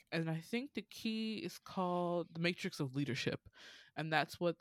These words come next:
the Primes, it's a symbol of leadership for Cybertron that the Primes used. And it's also the key to the Sun Harvester. And so they go to the Giza Pyramids.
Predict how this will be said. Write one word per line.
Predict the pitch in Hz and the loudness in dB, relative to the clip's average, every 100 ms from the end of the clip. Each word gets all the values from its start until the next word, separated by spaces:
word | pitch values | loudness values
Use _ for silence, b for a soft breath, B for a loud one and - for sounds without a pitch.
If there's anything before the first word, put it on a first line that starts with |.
| - | -4
the | 156 | -6
Primes, | - 160 151 151 - | -2 0 2 0 -2
it's | 160 | -4
a | 185 | -2
symbol | - 196 180 | 0 0 4
of | 170 160 151 | 4 4 0
leadership | 160 151 - 156 - - B B B _ - | -2 -4 -2 -2 -4 -10 B B B _ 2
for | 160 151 147 143 139 160 _ _ _ _ _ _ - | 4 6 4 4 2 -2 _ _ _ _ _ _ -4
Cybertron | - 156 151 147 - 123 131 | 6 8 8 2 0 0 0
that | 127 | -4
the | 135 | -10
Primes | - 147 135 131 143 - - | -4 -2 -2 -4 -12 -14 -8
used. | 139 131 147 - - | -6 -6 -10 -14 -6
And | 156 | -4
it's | 151 | -4
also | - 160 - | -2 0 0
the | 160 156 | -4 -4
key | - 143 123 127 - | -6 -8 -8 -10 -6
to | - | -2
the | 147 135 | 0 -2
Sun | - 123 | -4 -4
Harvester. | 143 - - - - 175 B B B B B | -4 -8 -8 -6 -6 -8 B B B B B
And | 175 175 | -2 0
so | - 180 185 180 180 - | 6 8 8 8 4 -2
they | 165 175 | 2 4
go | 180 190 | 6 4
to | - 180 | 4 0
the | 185 | -2
Giza | 156 147 | -2 -4
Pyramids. | 147 - 202 190 175 170 170 170 165 156 - | -6 -2 0 2 2 4 4 2 -2 -8 -14